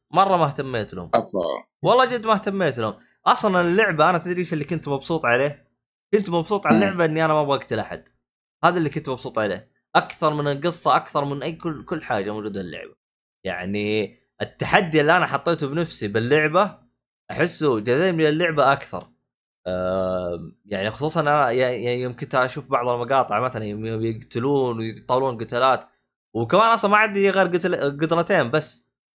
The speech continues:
Speaker 1: خلصت اللعبة فيها، يعني ما طورت ولا حاجة.
Speaker 2: والله أتوقع برضه بتستمتع في الأخير، ح-، حتى لو كان يعني
Speaker 1: والله ما
Speaker 2: آه،
Speaker 1: أدري
Speaker 2: آه،
Speaker 1: عنه.
Speaker 2: وقليلة ترى، ست، ست ساعات أو خمس ساعات تخلص ال-، الإضافة.
Speaker 1: بس إنه يا أخي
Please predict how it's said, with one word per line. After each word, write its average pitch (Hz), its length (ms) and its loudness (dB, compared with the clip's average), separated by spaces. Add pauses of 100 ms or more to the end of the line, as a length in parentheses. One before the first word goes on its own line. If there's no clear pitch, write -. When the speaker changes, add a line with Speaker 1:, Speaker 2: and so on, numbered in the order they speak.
(160)
Speaker 1:
خلصت 202 280 2
اللعبة 185 300 2
فيها، 147 380 -2 (520)
يعني 98 140 -4
ما 180 240 6
طورت 156 480 2
ولا 156 160 2
حاجة. 104 420 0 (1000)
Speaker 2:
والله 320 180 4
أتوقع 233 400 4
برضه 185 220 4
بتستمتع 127 420 2
في 107 80 4
الأخير، 101 460 0
ح-، 113 560 2
حتى 127 200 2
لو 113 160 4
كان 92 260 2
يعني - 320 -8 (600)
Speaker 1:
والله 381 520 2
ما 247 60 4
Speaker 2:
آه، 202 200 6
Speaker 1:
أدري 185 180 4
Speaker 2:
آه، 165 80 6
Speaker 1:
عنه. - 180 2
Speaker 2:
وقليلة 175 760 4
ترى، 135 260 4
ست، - 400 0
ست 170 240 2
ساعات 127 460 4
أو 113 60 6
خمس 120 200 2
ساعات 107 320 2
تخلص 90 420 -2
ال-، 80 160 -4
الإضافة. 85 580 -2
Speaker 1:
بس 165 160 2
إنه 494 80 2
يا 480 300 0
أخي 330 480 0